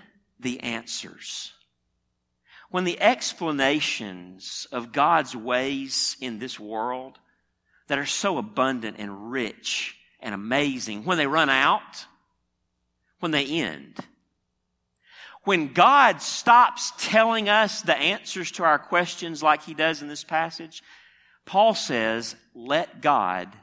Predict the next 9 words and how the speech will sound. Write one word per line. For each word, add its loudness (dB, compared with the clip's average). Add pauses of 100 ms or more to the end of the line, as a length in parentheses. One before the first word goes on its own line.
(640)
be -10
God." -12 (2000)
Don't 4
continue 0
to 0
question 0
your -2
Maker. 2 (1600)
Trust 0